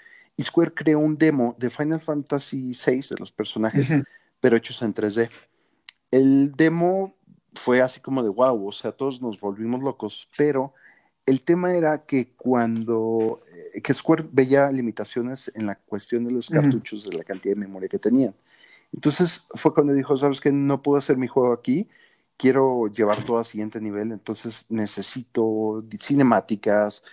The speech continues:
Speaker 1: necesito, y todo ese espacio no lo voy a tener ni en un cartucho de Super Nintendo ni en Nintendo sesenta y cuatro, ¿no?". Y,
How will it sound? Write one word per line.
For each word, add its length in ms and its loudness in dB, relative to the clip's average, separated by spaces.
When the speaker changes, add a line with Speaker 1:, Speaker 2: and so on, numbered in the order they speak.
Speaker 1:
necesito, 720 -2
y 200 -4
todo 200 2
ese 160 -2
espacio 340 -4
no 120 -2
lo 80 -4
voy 80 -4
a 40 -4
tener 220 -2
ni 100 -2
en 120 -2
un 80 0
cartucho 560 0
de 340 0
Super 280 0
Nintendo 360 2
ni 200 0
en 100 0
Nintendo 320 -2
sesenta 340 -6
y 60 0
cuatro, 320 -4
¿no?". 240 -4
Y, 500 0